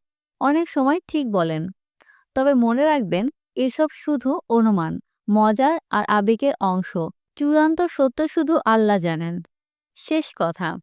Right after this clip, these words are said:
ছেলে হোক বা মেয়ে, এই ছোট্ট প্রাণী আপনার জীবনের সবচেয়ে বড়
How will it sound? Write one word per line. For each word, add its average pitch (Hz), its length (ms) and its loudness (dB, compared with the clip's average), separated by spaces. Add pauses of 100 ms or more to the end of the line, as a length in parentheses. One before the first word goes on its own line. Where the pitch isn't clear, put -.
(220)
ছেলে 320 300 2
হোক 311 280 0
বা 254 200 0
মেয়ে, 175 320 0 (300)
এই 254 220 -2
ছোট্ট 277 380 -6
প্রাণী 294 420 2 (100)
আপনার 226 380 -2
জীবনের 269 440 0
সবচেয়ে 311 500 -2 (200)
বড় 202 240 2